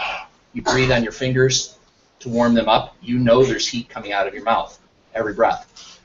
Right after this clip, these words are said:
The other thing that would happen, because you're a human, though, is if you start panting on purpose to try and cool down, you're gonna actually hyperventilate yourself. You're going to clear your body of too much carbon dioxide, and that changes the chemistry of your blood.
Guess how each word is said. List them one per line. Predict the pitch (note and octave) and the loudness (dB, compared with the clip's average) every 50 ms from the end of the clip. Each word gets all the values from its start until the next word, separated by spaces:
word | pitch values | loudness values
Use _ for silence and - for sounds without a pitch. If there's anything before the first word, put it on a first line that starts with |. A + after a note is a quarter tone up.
| _ _ | _ _
The | C3+ D#3+ | 2 4
other | G3+ A3+ A3 | 4 4 4
thing | G#3 F#3 E3+ | 4 2 4
that | D#3 | 4
would | C#3 C3+ | 2 2
happen, | C#3+ C#3 C3 B2+ - C3+ B2 | 2 2 0 0 -2 -2 -6
because | B2 A#2+ - - C#3 C3+ C3+ | -6 -6 -2 -2 -2 0 0
you're | C3 C3 | 0 -2
a | B2+ | -2
human, | A#2+ B2 B2 A#2+ A#2 A2+ | -2 -4 -4 -4 -4 -4
though, | A2+ A2 A2 - - _ _ _ - - - _ _ _ | -4 -4 -6 -6 -8 _ _ _ -20 -20 -20 _ _ _
is | C3 C3+ C3+ C3+ C3 C3 C3 - - - - _ _ _ - | 2 4 4 6 4 2 2 0 -2 -6 -16 _ _ _ -6
if | C3+ C3+ C#3 | -6 -2 0
you | C#3+ C#3 | 0 2
start | C3+ - - D#3 D3 - - - | 2 2 2 4 2 2 0 -6
panting | - - F3 F#3 F3+ F3+ - D3+ B2 A#2 A#2+ B2 - - _ _ _ - | -6 -2 0 0 0 0 0 -2 -2 -2 -2 -4 -6 -12 _ _ _ -4
on | B2+ B2 B2 | -2 -2 -2
purpose | A2+ - - E3 E3 E3 D#3+ C3+ - - | -2 -2 -2 -2 -2 0 0 -2 -2 -2
to | - - | -4 -4
try | - C#3+ C3 | -2 -2 -2
and | B2+ A#2+ | -2 -4
cool | - - D#3 D3 C3+ | -6 -4 -2 0 0
down, | - A#2 A#2 B2 C3 F3 F3+ - _ _ - _ _ _ | 0 0 0 2 0 0 -2 -6 _ _ -20 _ _ _
you're | C3+ C3+ | -4 0
gonna | C#3 D3+ D3+ | 2 2 4
actually | C3+ C3+ C#3+ C#3 - - C3+ A#2+ | 4 2 2 0 0 0 0 0
hyperventilate | A2+ - B2 A#2 A2+ A2 A#2+ A2 A2 G#2 F#2 E2+ | 0 -2 -2 -2 -4 -4 -4 -4 -4 -4 -6 -8
yourself. | - - - - - - - - _ _ _ _ _ _ _ _ _ _ _ | -8 -10 -10 -10 -10 -14 -16 -20 _ _ _ _ _ _ _ _ _ _ _
You're | B2+ B2+ B2+ | -2 -2 0
going | C3 C3+ C3+ C3+ C3 C3 | 2 2 2 2 2 0
to | - - B2+ B2 B2 | -2 -2 -2 -2 -4
clear | - - - - C#3+ C#3+ D3 C#3+ | -6 -8 -2 2 2 4 4 4
your | C#3+ C3 | 2 2
body | - B2+ B2+ C3 B2+ A#2+ G#2+ | 2 4 4 4 2 0 -4
of | - - | -4 -6
too | - - - C#3+ | -8 -6 -2 -2
much | C#3 B2 B2 B2 - - | 0 0 -2 -2 -6 -4
carbon | - B2 B2 B2 B2+ A#2+ | -2 -2 -2 -2 -2 -2
dioxide, | G#2+ A2+ A2+ A2+ A2 - - C3+ B2 B2 A#2+ | 0 0 0 0 0 -2 -2 0 0 0 0
and | A2+ G#2+ | -4 -6
that | G2+ - | -6 -4
changes | - - B2+ B2 A#2 - - - - | -6 -6 -4 -4 -6 -6 -8 -8 -10
the | - | -14
chemistry | - - A#2 A#2 A#2 - - C3 | -10 -10 -8 -6 -6 -4 -4 -4
of | A#2+ A2+ | -4 -4
your | A2+ F#2+ | -6 -8
blood. | F#2 A2 A2+ A2+ A2+ | -2 0 0 0 0